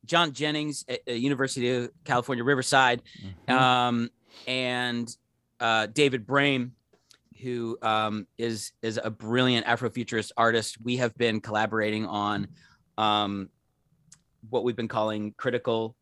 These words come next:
Speaker 1: uh, Afrofuturist, critical speculative Af-, Afrofuturist design. And what that
Speaker 2: Mm.
Speaker 1: is, is it is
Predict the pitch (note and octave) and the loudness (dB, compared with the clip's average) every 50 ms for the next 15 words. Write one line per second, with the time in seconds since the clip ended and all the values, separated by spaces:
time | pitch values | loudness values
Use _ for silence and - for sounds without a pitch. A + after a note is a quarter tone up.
0 | _ _ _ _ _ _ _ - G#2 G2+ G2 G2 F#2+ F#2+ F#2+ - _ _ _ _ | _ _ _ _ _ _ _ -6 -4 -4 -4 -4 -6 -6 -8 -12 _ _ _ _
1 | _ _ _ _ G#2+ A2 A2+ - C3 A#2 A2+ - A2+ A2+ G2+ - A2 G#2 G#2+ G#2 | _ _ _ _ -2 -2 -2 0 0 -2 -2 -2 -6 -6 -6 -6 -6 -6 -4 -4
2 | - - - - - - _ _ _ _ _ _ _ _ _ _ _ _ _ _ | -6 -8 -12 -16 -20 -20 _ _ _ _ _ _ _ _ _ _ _ _ _ _
3 | _ - F3 F3 F3 E3+ D#3 - - D3+ C#3+ D3+ C#3 B2+ G#2+ A2+ G2+ A#2+ A2+ - | _ 2 2 2 4 2 0 2 2 2 4 6 4 4 4 4 0 -2 -2 -4
4 | _ _ G#2 A2 - - A2+ - - A#2+ - - G#2 G2+ - - G2+ F#2 F2+ F2 | _ _ -6 -4 -4 -4 -6 -6 -6 -10 -8 -6 -6 -8 -6 -8 -8 -6 -4 -4
5 | F#2+ F2 D2+ - - _ _ _ _ - - - - - _ _ - C3 C3 C3 | -4 -4 -6 -10 -18 _ _ _ _ -20 -20 -20 -20 -20 _ _ 0 4 4 4
6 | - C3 B2+ C3 C3 C3 B2 A#2+ A2+ A#2+ A2+ - A#2 A2+ A#2 A#2 A2+ A2+ A2 - | 4 6 6 6 6 6 4 4 2 -2 -6 -2 0 0 0 0 0 -4 -6 -10
7 | - - _ _ _ _ _ _ _ _ _ _ _ _ _ _ _ _ _ _ | -12 -14 _ _ _ _ _ _ _ _ _ _ _ _ _ _ _ _ _ _
8 | - C3 B2 A#2+ - A#2+ A#2+ A#2 A#2 A#2 A#2 A2 - - | 0 0 0 2 2 2 2 4 2 2 0 -2 -4 -6